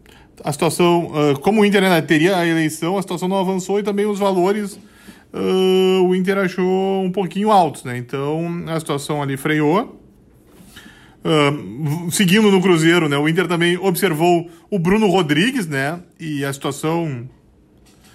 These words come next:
ah, chegou a caminhar bem, mas, ah, surgiu uma informação que o,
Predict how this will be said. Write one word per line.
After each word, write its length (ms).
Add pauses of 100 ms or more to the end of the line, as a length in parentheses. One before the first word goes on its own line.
(200)
ah, 340
chegou 300
a 60
caminhar 560
bem, 400 (760)
mas, 480
ah, 540
surgiu 560
uma 160
informação 640
que 140
o, 600